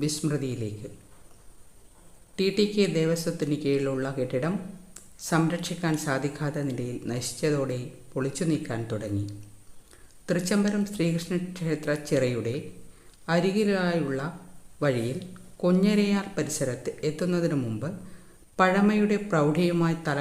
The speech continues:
ഉയർത്തി നിന്ന കെട്ടിടത്തിനെ നാട്ടുകാർ വിദ്യാലയം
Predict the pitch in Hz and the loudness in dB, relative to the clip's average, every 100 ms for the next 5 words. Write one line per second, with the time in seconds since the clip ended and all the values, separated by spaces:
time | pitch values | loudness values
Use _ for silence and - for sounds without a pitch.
0 | 160 165 160 160 143 117 117 156 - - | 2 0 0 0 0 0 -2 -4 -10 -18
1 | - - - - 175 185 170 - 147 147 | -20 -20 -6 0 2 4 2 2 0 0
2 | - 147 139 143 151 147 139 165 143 135 | -4 -2 0 0 0 -2 -2 -4 -6 -2
3 | 156 170 170 170 165 | 0 0 2 0 0